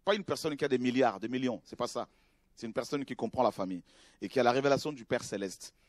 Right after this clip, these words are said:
Donc on a vu que c'est le Père qui bénit, et donc, on a vu aussi qu'il n'était pas bon que l'homme soit seul. L'homme n'a pas été créé pour être seul.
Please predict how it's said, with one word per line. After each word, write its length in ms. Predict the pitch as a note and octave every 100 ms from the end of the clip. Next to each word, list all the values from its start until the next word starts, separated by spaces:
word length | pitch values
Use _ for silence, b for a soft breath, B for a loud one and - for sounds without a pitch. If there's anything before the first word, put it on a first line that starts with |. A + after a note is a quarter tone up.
| _ -
Donc 220 | A2 G#2
on 80 | A2
a 60 |
vu 100 | A#2+
que 60 | C#3
c'est 80 | A#2
le 60 |
Père 220 | G#2 C3+ -
qui 100 | A2
bénit, 340 | A2+ B2+ G#3 - _ _ _ _ _ _ -
et 60 | G#2
donc, 180 | A#2 B2
on 40 |
a 100 | C#3
vu 100 | D3+
aussi 180 | D3+ D#3+
qu'il 100 | C#3+
n'était 140 | A#2+
pas 100 | C3
bon 120 | C#3 C#3+
que 100 | A#2
l'homme 180 | C3
soit 180 | A#2 A2+
seul. 320 | A2 C3 A2 F2+
L'homme 320 | A#2 D3+ D#3
n'a 100 | C3
pas 140 | C#3
été 140 | B2 -
créé 240 | A#2+ C3
pour 160 | C3 A#2+
être 140 | -
seul. 360 | - B2 G#2